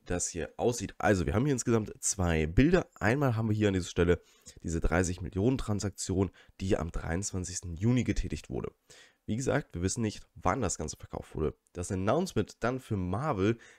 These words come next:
kam tatsächlich am vierundzwanzigsten Juni. Das heißt nur einen Tag später. Das ist natürlich meiner Meinung nach auch schon sehr verdächtig. Die Frage ist aber, wie gesagt, wurde es davor oder danach verkauft? Und das wissen wir einfach nicht.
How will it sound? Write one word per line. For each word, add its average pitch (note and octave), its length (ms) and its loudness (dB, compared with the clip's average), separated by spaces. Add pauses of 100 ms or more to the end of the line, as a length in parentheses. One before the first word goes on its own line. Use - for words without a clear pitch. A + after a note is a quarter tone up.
(100)
kam A2+ 220 0
tatsächlich B2 380 -4 (140)
am F2+ 120 -2
vierundzwanzigsten F2+ 760 -2
Juni. A#2+ 400 0
Das - 200 -4
heißt C#3 240 -6
nur D3 200 -6
einen C#3+ 200 0
Tag C3+ 240 -6
später. - 520 -2
Das B2 180 -2
ist A#2+ 120 -6
natürlich A#2 320 -6
meiner G#2 360 0
Meinung G2 240 0
nach - 200 -6
auch F#2+ 120 0
schon G2+ 220 -4 (300)
sehr G2+ 260 6
verdächtig. A2 460 2
Die A2+ 100 -6
Frage B2+ 260 -4
ist A#2 80 -4
aber, G2+ 220 2
wie A2 80 -2
gesagt, A#2+ 320 0 (400)
wurde A#2 220 2
es A2 60 2
davor A2+ 680 2 (160)
oder G#2+ 200 4
danach G2 300 0
verkauft? - 540 -10 (420)
Und F2 160 -8
das - 380 -2
wissen A#2 240 -2
wir G1+ 80 -8
einfach A1 180 -10
nicht. D#2+ 180 -8